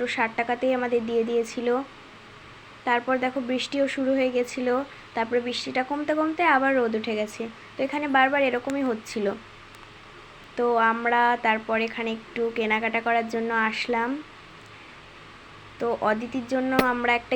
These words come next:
গেঞ্জি খুঁজছিলাম, তো এই গেঞ্জিটা আমাদের পছন্দ হলো, আর এখানে আমি একটা ড্রেসও খুঁজছিলাম, তারপরে পেয়েও গেলাম। তো আমরা এই দোকানটা থেকে কিনেছি, আর অনেক সুন্দর সুন্দর ড্রেস পাওয়া যাচ্ছে এখানে, তো তোমরা আসলে এই দোকান থেকে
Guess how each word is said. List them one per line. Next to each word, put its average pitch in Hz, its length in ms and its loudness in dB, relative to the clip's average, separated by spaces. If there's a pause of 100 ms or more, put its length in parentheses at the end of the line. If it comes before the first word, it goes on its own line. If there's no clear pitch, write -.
(120)
গেঞ্জি 233 340 0 (340)
খুঁজছিলাম, 254 640 -2
তো 247 120 0
এই 240 120 2
গেঞ্জিটা 247 340 -2
আমাদের 247 180 -2 (100)
পছন্দ 240 300 -4 (120)
হলো, 247 200 0
আর 233 120 0
এখানে 226 280 -4
আমি 233 160 -2
একটা 240 220 -4
ড্রেসও 226 380 -2
খুঁজছিলাম, 240 520 -6 (100)
তারপরে 226 360 -4
পেয়েও 254 320 0
গেলাম। 240 240 0 (500)
তো 226 60 -4 (220)
আমরা 247 260 0
এই 247 120 2
দোকানটা 262 340 -2
থেকে 262 240 -2
কিনেছি, 233 400 -4
আর 240 120 2
অনেক 233 220 -4
সুন্দর 262 320 -2
সুন্দর 277 300 0
ড্রেস 226 260 -2
পাওয়া 240 180 0
যাচ্ছে 226 300 -8
এখানে, 226 260 -4 (300)
তো 233 40 -6 (120)
তোমরা 240 240 4 (120)
আসলে 262 280 -2
এই 247 120 4
দোকান 233 260 -2
থেকে 247 160 -4